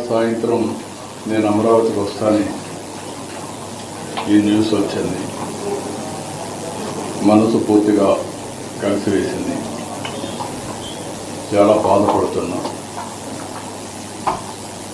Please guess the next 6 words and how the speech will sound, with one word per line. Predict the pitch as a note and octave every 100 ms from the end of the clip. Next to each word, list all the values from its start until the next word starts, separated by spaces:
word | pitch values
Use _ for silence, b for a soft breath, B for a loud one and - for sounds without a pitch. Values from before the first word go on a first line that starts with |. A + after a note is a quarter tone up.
| - - - - - - G2
వెంకటేశ్వర | G#2+ A#2+ C3 C3 B2 A#2 A#2+
స్వామి | A#2+ A#2 A#2
సన్నిధిలో | G#2+ G#2 A2 A#2 A2
ఎప్పుడు | G#2 A2 A2 G#2+
కూడా | A2+ A#2+ - - - - - - - - - - - - - - - - - - - - - - - - G2+
మనసా | A2+ B2 B2